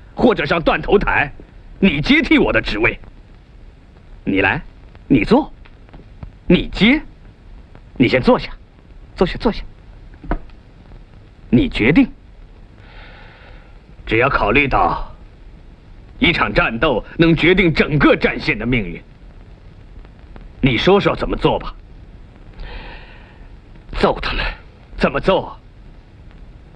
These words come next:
Speaker 1: 实话实说吧，你们这次可是孤军作战，没人支援你。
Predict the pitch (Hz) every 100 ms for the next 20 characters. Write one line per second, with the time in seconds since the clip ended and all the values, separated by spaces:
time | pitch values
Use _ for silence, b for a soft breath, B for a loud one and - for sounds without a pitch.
0 | - - - - - - - 143 143 151
1 | 117 131 143 160 135 98 - B 151 165
2 | 185 160 143 131 127 131 226 208 233 202
3 | 156 120 113 87 120 226 277 170 131 165
4 | 143 101 80 -